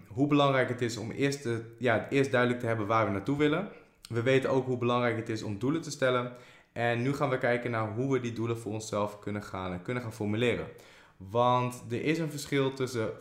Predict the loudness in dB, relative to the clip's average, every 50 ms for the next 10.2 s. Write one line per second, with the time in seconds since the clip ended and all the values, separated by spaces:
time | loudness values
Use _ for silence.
0 | -14 -20 -20 -8 -2 2 4 6 6 6 4 2 2 2 2 2 2 2 0 0
1 | -2 -4 -4 -2 -2 -4 -4 -8 -12 -16 -16 -6 0 2 2 2 0 -2 -6 -6
2 | -4 -2 -2 -2 -4 -6 -8 -12 -18 -20 -20 -20 -20 -20 _ _ _ _ -4 0
3 | 4 4 6 6 6 4 4 2 2 2 4 2 2 0 0 2 2 2 4 2
4 | 2 0 0 0 0 0 0 0 0 -2 -2 0 0 -2 -2 -4 -2 -2 0 0
5 | -2 -4 -8 -12 -10 -8 -4 -2 0 0 0 0 -2 -4 -2 0 0 2 2 4
6 | 4 4 4 4 2 2 2 0 0 2 2 4 2 2 2 0 0 0 0 0
7 | -2 -4 -6 -4 -4 -2 0 0 2 2 2 2 0 -2 -4 -8 -12 -6 -2 0
8 | 0 2 2 2 2 2 2 0 0 -2 -2 -2 -2 -4 -2 0 0 0 -2 -2
9 | -2 -2 0 0 0 0 -2 -6 -10 -16 -20 -20 -20 -20 -20 _ -14 -10 -8 -8
10 | -8 -8 -12